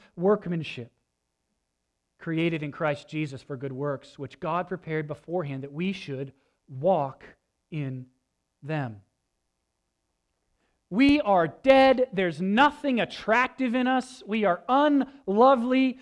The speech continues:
rotting corpses. And then we come to verse four, but God. God makes us alive together with Christ. And do you see the scandal of this?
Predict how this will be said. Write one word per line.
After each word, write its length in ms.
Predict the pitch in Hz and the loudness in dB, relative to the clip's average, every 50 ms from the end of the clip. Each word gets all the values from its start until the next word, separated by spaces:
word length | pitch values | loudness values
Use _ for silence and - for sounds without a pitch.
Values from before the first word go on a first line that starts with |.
| - _ - | -16 _ -4
rotting 480 | 165 196 247 269 285 285 285 285 277 | 2 4 6 8 8 6 6 4 0
corpses. 880 | - - - 247 240 247 240 - - - 240 247 247 247 226 214 196 - _ - - | -2 -2 2 4 4 4 4 0 -8 -6 -2 0 0 0 0 -2 -6 -10 _ -6 -2
And 160 | 202 202 214 | 0 0 2
then 140 | 233 262 277 | 2 2 2
we 100 | 311 302 | 0 0
come 280 | - - 285 302 277 269 | 0 0 0 2 2 0
to 60 | 277 | 0
verse 380 | 233 254 262 269 262 - - - _ _ | 2 2 2 2 0 -2 -10 -20 _ _
four, 520 | - 302 285 262 233 220 220 214 220 220 220 - - - | 2 4 6 8 8 8 8 8 6 4 2 -2 -8 2
but 380 | 190 175 285 285 269 - 190 | 6 6 6 6 6 2 0
God. 640 | 165 233 269 262 262 254 240 214 180 151 135 131 - - - - - 185 | 6 8 10 12 12 12 12 12 10 8 4 -2 -8 -14 -12 -8 2 6
God 340 | 254 277 294 302 320 311 - - - | 10 12 12 12 12 12 10 4 2
makes 440 | 226 233 254 311 349 - - - - | 6 8 10 10 10 8 6 2 2
us 220 | 285 262 - - - - | 2 2 2 -2 0 4
alive 580 | 233 220 226 240 254 269 285 285 294 294 285 | 4 4 6 8 8 8 10 10 8 6 6
together 500 | - 269 208 247 269 254 254 254 254 247 - - - | 2 0 4 4 6 6 8 6 6 6 2 -2 -2
with 240 | 214 226 220 - - | 0 0 0 2 2
Christ. 600 | - - - 269 294 285 302 302 285 - - - | 2 2 6 6 8 8 8 6 4 2 -4 -4
And 100 | 226 220 | -2 -2
do 80 | 202 208 | 0 0
you 140 | 208 214 185 | 0 -2 -2
see 340 | - - - 294 285 294 | -4 -2 2 4 6 6
the 140 | 285 233 202 | 6 4 2
scandal 640 | - - - - - - 262 269 294 285 294 302 285 | -4 -6 -14 -6 -2 2 4 4 6 6 6 8 6
of 140 | 285 226 220 | 6 6 6
this? 440 | 277 277 277 277 - - - - | 6 6 6 4 0 -14 -20 -20